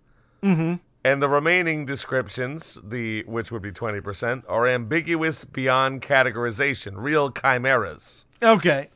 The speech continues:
Speaker 1: Uh, or just, just real vague. You know, it's just, oh, I, it was just a shape.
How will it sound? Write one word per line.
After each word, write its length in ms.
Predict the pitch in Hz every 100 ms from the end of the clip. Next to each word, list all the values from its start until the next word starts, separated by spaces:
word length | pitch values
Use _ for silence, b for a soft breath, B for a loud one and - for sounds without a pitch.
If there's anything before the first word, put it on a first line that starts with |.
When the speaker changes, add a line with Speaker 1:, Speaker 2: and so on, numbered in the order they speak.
| _ _ -
Speaker 1:
Uh, 120 | 240 254
or 140 | 240
just, 220 | 214 214
just 220 | 226 277 196
real 220 | 233 180
vague. 640 | 135 180 165 143 107 113 - _
You 140 | 170 170
know, 160 | 160
it's 100 | 165
just, 120 | 185 247
oh, 160 | 233
I, 120 | 202 190
it 120 | 196
was 160 | 185 147
just 180 | 156 160
a 60 |
shape. 560 | 156 - 180 180 127